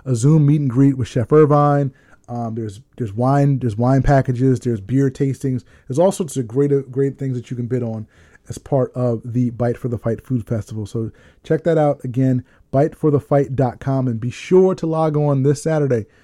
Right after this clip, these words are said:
t-, uh, four P M, September nineteenth, four P M on Facebook Live and YouTube.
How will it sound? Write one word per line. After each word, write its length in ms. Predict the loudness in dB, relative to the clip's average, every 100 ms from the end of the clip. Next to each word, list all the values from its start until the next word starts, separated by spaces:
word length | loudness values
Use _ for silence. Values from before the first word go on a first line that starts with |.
| _ _ _ _ _ _
t-, 140 | -12 -6
uh, 220 | -4 -4
four 260 | -2 0 0
P 240 | 0 0
M, 320 | 2 2 -2
September 380 | -6 -8 -4 -2
nineteenth, 400 | -2 -2 -4 -4
four 180 | 0 0
P 200 | 2 0
M 120 | 0
on 120 | -2
Facebook 480 | -2 -2 -2 -4 -2
Live 280 | 0 2 2
and 100 | 2
YouTube. 400 | 0 0 -4